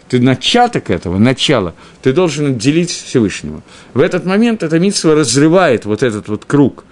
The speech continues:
замкнутости, бесполезности, и вдруг устремляет, вместо того, чтобы двигаться по кругу, делает вектор направления в сторону мицвы.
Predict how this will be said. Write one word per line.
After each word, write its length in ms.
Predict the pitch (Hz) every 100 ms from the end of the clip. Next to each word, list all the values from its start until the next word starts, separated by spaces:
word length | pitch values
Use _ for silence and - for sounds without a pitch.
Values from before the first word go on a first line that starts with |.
| - -
замкнутости, 880 | 98 101 160 127 101 92 98 - 101
бесполезности, 960 | 110 - 123 110 95 110 110 - 131 - - -
и 120 | - 135
вдруг 440 | 143 254 - -
устремляет, 760 | 175 - 175 180 190 185 123 -
вместо 360 | 131 127 127
того, 180 | 135 143
чтобы 240 | - 120
двигаться 480 | 113 131 123 104 -
по 160 | 104 120
кругу, 380 | 202 214 175 - - -
делает 480 | 95 135 175 156 139
вектор 460 | 107 180 175 175 147
направления 680 | 117 127 117 123 147 139
в 60 | 127
сторону 400 | - 123 117 113
мицвы. 440 | 104 85 - -